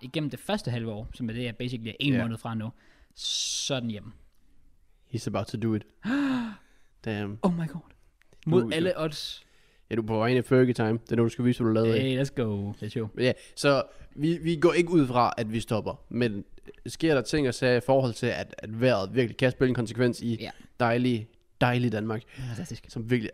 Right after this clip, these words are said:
Speaker 2: kæft, for lort. Det, det er faktisk
Speaker 1: Ja.
Speaker 2: kun i dag, der har været godt vejr sådan den sidste uge.
Speaker 1: Men det er for sjovt, fordi jeg hørte faktisk, at, at folk sagde, at om mandagen skulle det faktisk blive sådan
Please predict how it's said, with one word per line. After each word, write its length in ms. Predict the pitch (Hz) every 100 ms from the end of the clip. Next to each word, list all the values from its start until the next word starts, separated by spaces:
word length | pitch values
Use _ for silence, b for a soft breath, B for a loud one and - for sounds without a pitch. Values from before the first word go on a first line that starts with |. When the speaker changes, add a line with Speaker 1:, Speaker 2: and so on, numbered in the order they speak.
| -
Speaker 2:
kæft, 160 | - 127
for 80 |
lort. 340 | 113 113 110 - -
Det, 100 | 147 - B
det 80 | B
er 60 | 160
faktisk 220 | 247 131
Speaker 1:
Ja. 40 | -
Speaker 2:
kun 180 | 277
i 40 | 202
dag, 120 | 165
der 80 | 143
har 60 | 107
været 100 | 104
godt 160 | 127
vejr 140 | 120 110
sådan 160 | 113
den 100 | 104
sidste 220 | 113 113
uge. 240 | 101 120 - - -
Speaker 1:
Men 80 |
det 60 | 180
er 40 |
for 60 | 185
sjovt, 180 | 214 175
fordi 240 | 165 143
jeg 120 | 156
hørte 160 | 160 185
faktisk, 200 | 156 139
at, 80 | 117 123 -
at 140 | 131 - - _ - -
folk 280 | - 185 135
sagde, 360 | 135 127 147 - _ _ _ _ -
at 140 | 127 120
om 80 | 123
mandagen 600 | 135 170 160 120 110 120
skulle 180 | - 131
det 60 | 113
faktisk 280 | 131 131 -
blive 140 | 120
sådan 340 | 117 120 107